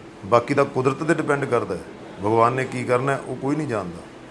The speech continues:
ਪਰ ਸਰਕਾਰ ਵੱਲੋਂ ਕੋਈ ਕਮੀ ਨਹੀਂ ਰਹੇਗੀ। ਹਰ ਤਰੀਕੇ ਨਾਲ ਅਸੀਂ ਇਸ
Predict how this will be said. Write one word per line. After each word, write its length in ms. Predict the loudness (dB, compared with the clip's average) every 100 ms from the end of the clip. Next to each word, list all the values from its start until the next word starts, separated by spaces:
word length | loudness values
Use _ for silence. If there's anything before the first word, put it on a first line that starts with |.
| -18 -18 -16 2
ਪਰ 100 | 4
ਸਰਕਾਰ 520 | 4 0 2 8 8
ਵੱਲੋਂ 280 | 8 6 4
ਕੋਈ 300 | 2 2 2
ਕਮੀ 320 | 2 0 0
ਨਹੀਂ 140 | -2 -2
ਰਹੇਗੀ। 500 | 0 -2 -2 -2 -4 -10 -18 -20 -20 -20 -18
ਹਰ 180 | 4 6
ਤਰੀਕੇ 400 | 6 2 -2 -2
ਨਾਲ 240 | 2 2 2
ਅਸੀਂ 220 | 0 -4
ਇਸ 120 | -4